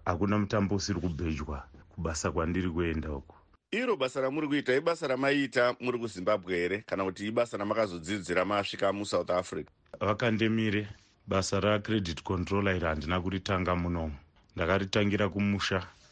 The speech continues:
Speaker 1: kuHarare, kwatakanga tichishanda uko. Ndiri kumusha ndakadzidza zveaccounting.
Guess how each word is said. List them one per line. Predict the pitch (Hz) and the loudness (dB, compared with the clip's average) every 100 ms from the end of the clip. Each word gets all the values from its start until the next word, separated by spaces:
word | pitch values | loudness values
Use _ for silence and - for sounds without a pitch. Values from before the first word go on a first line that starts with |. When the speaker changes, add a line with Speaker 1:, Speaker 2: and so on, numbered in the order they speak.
| - - | -20 -4
Speaker 1:
kuHarare, | 101 90 82 92 98 | 2 2 4 4 2
kwatakanga | 82 85 95 85 92 92 92 90 90 - - - 92 | 0 -2 0 0 2 2 2 0 -4 -8 -12 -4 -2
tichishanda | - - 85 92 87 87 80 | -2 -4 -2 2 2 2 0
uko. | 73 - - - | -2 -14 -20 -12
Ndiri | 95 104 101 | -4 0 0
kumusha | 92 95 90 104 | 0 0 0 0
ndakadzidza | 95 98 98 101 95 - 101 78 82 73 85 69 - - - - - | 2 2 2 0 -2 -10 -8 -4 -4 -4 -6 -8 -12 -20 -20 -20 -8
zveaccounting. | 71 80 92 95 98 - 101 92 85 90 | -2 0 2 2 2 2 2 2 0 -2